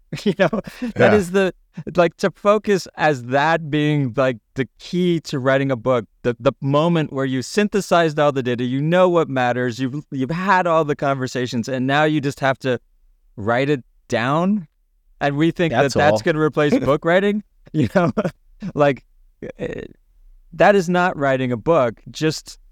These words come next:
Speaker 1: just, you know, r-, removing the conversations, those didn't happen. L L Ms aren't gonna do that. They're not gonna
Speaker 3: Right.
Speaker 1: synthesize the stories that are most interesting, um, in a way that's highly compelling.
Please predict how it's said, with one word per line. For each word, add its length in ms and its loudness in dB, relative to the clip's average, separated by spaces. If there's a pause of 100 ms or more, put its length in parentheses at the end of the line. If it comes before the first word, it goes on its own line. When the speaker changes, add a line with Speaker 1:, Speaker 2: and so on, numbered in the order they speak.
(840)
Speaker 1:
just, 400 0 (400)
you 100 2
know, 320 2 (1000)
r-, 200 -6
removing 680 2
the 80 0
conversations, 800 -4
those 340 0
didn't 220 0
happen. 540 -2 (300)
L 300 2
L 100 0
Ms 140 -2
aren't 180 0
gonna 160 -2
do 140 -2
that. 320 -4 (380)
They're 120 0
not 220 2
gonna 160 2
Speaker 3:
Right. 120 0
Speaker 1:
synthesize 540 -2
the 100 -8
stories 460 -2
that 100 -2
are 100 -2
most 240 -2
interesting, 600 -4 (880)
um, 220 -4
in 140 2
a 80 2
way 260 0
that's 320 -4 (460)
highly 400 0
compelling. 680 -4